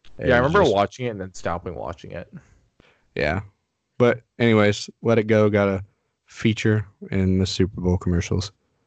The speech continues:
Speaker 2: It did. All right. Elevator dilemma.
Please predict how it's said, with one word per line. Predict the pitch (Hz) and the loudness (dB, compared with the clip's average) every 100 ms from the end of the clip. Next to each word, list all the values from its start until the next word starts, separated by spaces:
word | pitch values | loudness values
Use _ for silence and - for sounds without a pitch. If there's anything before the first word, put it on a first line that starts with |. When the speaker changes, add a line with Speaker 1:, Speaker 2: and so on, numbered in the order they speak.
| _ _ | _ _
Speaker 2:
It | - 82 | -12 -8
did. | 85 78 107 _ _ _ _ _ _ _ _ _ _ _ _ _ _ - - - - | -8 -8 -14 _ _ _ _ _ _ _ _ _ _ _ _ _ _ -20 -20 -20 -12
All | - | -4
right. | 90 82 - - _ _ | 0 0 -4 -14 _ _
Elevator | 107 131 147 143 156 151 | 0 4 4 4 4 4
dilemma. | 139 - 101 90 92 78 | 2 0 -2 -2 -6 -8